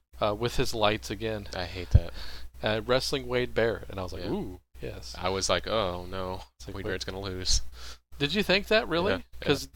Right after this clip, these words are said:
Speaker 1: uh, Sin Cara got the jobber entrance, so I'm sitting there going,
Speaker 2: Yeah.
Speaker 1: "Wade Barrett's gonna get him."
Speaker 2: Yeah.
Speaker 1: But no, yeah, you're right. Sin Cara beats him with a reverse Hurricane Rana
Speaker 2: Yep.
Speaker 1: into the leg pin, and,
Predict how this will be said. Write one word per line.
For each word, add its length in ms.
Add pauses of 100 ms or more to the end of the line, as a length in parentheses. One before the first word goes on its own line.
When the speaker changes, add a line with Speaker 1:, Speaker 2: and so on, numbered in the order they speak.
Speaker 1:
uh, 120
Sin 220
Cara 300
got 160
the 80
jobber 380
entrance, 360
so 100
I'm 120
sitting 160
there 80
going, 180
Speaker 2:
Yeah. 60
Speaker 1:
"Wade 160
Barrett's 280
gonna 200
get 160
him." 100 (180)
Speaker 2:
Yeah. 220 (440)
Speaker 1:
But 180
no, 160
yeah, 200
you're 160
right. 320
Sin 180
Cara 280
beats 260
him 80
with 200
a 80
reverse 400
Hurricane 340
Rana 480
Speaker 2:
Yep. 140
Speaker 1:
into 200
the 280
leg 320
pin, 340
and, 300